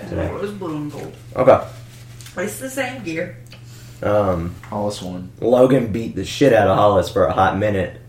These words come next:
Speaker 3: Yeah.
Speaker 1: And I was like, "Oh, thank God."
Speaker 2: It was real exciting, and then, and then shit went.
Speaker 1: And then Brady did shenanigans, and somebody got kicked in the nuts, and somehow Corey beat a s-,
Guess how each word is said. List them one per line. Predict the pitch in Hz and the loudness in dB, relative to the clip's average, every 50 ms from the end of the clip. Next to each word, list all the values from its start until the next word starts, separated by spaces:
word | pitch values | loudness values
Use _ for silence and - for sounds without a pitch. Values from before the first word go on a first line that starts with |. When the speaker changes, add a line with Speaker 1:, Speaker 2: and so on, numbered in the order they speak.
| - - | -20 -18
Speaker 3:
Yeah. | - 92 92 95 - | -16 -16 -14 -14 -12
Speaker 1:
And | - 98 | -12 -12
I | 101 | -10
was | - - | -10 -10
like, | 98 95 | -8 -6
"Oh, | - - 107 104 | -2 0 0 0
thank | 101 - 101 95 | 0 0 -2 -2
God." | 92 95 95 95 92 90 90 - - - | 0 0 0 2 0 0 -2 -6 -8 -10
Speaker 2:
It | 175 180 | -8 -8
was | 175 160 165 | -6 -6 -6
real | 180 180 180 180 | -6 -4 -4 -4
exciting, | - - - 165 156 151 143 135 135 127 131 | -6 -6 -6 -6 -4 -4 -6 -10 -10 -10 -10
and | 147 147 151 151 | -8 -6 -4 -4
then, | 151 147 143 143 139 143 - - - - - - - | -4 -4 -4 -6 -8 -8 -12 -14 -18 -18 -18 -14 -10
and | 151 143 143 | -8 -8 -6
then | 143 135 139 | -6 -8 -8
shit | 139 - - - - - 139 | -8 -8 -10 -10 -10 -10 -10
went. | 143 135 - - - | -10 -10 -10 -8 -6
Speaker 1:
And | 110 104 104 107 | -2 0 2 4
then | 113 113 113 113 113 110 113 113 110 92 | 6 6 6 6 6 6 4 4 4 4
Brady | 110 110 107 107 110 | 4 4 4 4 4
did | 104 110 107 104 95 | 4 4 4 2 0
shenanigans, | - - 98 95 95 98 95 95 92 95 95 98 101 98 95 92 92 95 90 87 | 0 0 0 2 2 2 2 2 2 2 2 2 2 0 0 0 0 -2 -2 -2
and | 92 90 87 87 85 - - - - - - - - - - - | 0 0 0 0 0 0 2 4 6 8 10 10 10 10 10 10
somebody | - - - - - - 101 | 10 10 10 8 8 8 8
got | - - - - | 6 6 4 2
kicked | - 120 - - | 0 0 2 2
in | 117 107 | 2 2
the | 107 104 | 4 4
nuts, | 104 101 98 95 101 101 101 - - - - - - | 4 4 6 6 4 4 2 -2 -6 -10 -10 -6 -4
and | 95 92 92 90 87 87 87 90 92 92 90 90 90 90 92 90 - | -4 -2 -2 -2 -2 -2 -2 -2 -2 -2 -2 -2 -2 -2 -4 -4 -2
somehow | 95 95 104 107 107 110 | -2 -2 -2 -2 -2 -2
Corey | 110 - 113 113 120 120 120 120 123 120 120 - - - - - - - - - - - - - - - | 0 2 2 4 4 4 2 2 0 -2 -4 -8 -14 -18 -20 -20 -20 -20 -20 -20 -20 -20 -18 -16 -8 -6
beat | 101 104 117 113 - - | -4 -4 -2 -4 -4 -4
a | 107 | -4
s-, | 104 - - - - | -4 -4 -6 -10 -12